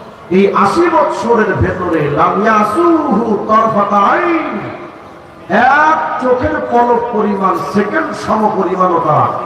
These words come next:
এই আশি বছরে শুধু আমলই করেছেন, কিন্তু কোনো গুনাহ করেন না। আরেকটা বর্ণনা ইমাম সুয়ুতী রাহমাতুল্লাহ আলাইহি আদ-দুরুল মানসুরের মধ্যে লিখেছেন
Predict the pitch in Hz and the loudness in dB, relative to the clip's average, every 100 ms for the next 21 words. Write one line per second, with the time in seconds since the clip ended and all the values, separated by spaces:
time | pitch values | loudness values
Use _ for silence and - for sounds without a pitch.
0 | - 160 160 180 170 - 147 233 - 202 | -4 -2 0 0 -2 -2 -4 -4 -2 -2
1 | 185 165 185 170 143 - - - - 180 | 0 -2 0 0 0 -2 -10 -6 0 2
2 | 226 311 339 339 - 233 208 196 180 170 | 4 4 4 2 2 0 0 -2 -4 -2
3 | 185 - - 147 120 113 185 170 - 113 | -4 -2 -2 0 0 0 2 2 0 -2
4 | 104 - - - - - - - - - | -4 -6 -10 -12 -14 -18 -16 -16 -16 -16
5 | - - - 233 262 262 - - - - | -16 -14 -12 -12 -12 -12 -14 -18 -18 -20
6 | - - - - - - - - - - | -20 -20 -20 -20 -20 -20 -20 -20 -20 -20
7 | - - - - - - - 262 202 214 | -20 -20 -16 -4 0 2 2 2 2 2
8 | 202 196 175 - 185 175 - 190 240 - | 2 2 2 2 0 0 -2 -2 -4 -2
9 | 196 170 165 165 160 156 160 151 151 - | -2 0 0 0 0 2 2 2 0 0
10 | 190 208 175 151 147 190 208 165 147 139 | 0 2 2 2 -2 0 2 0 -2 -2
11 | 123 127 123 - | -2 -2 -4 -4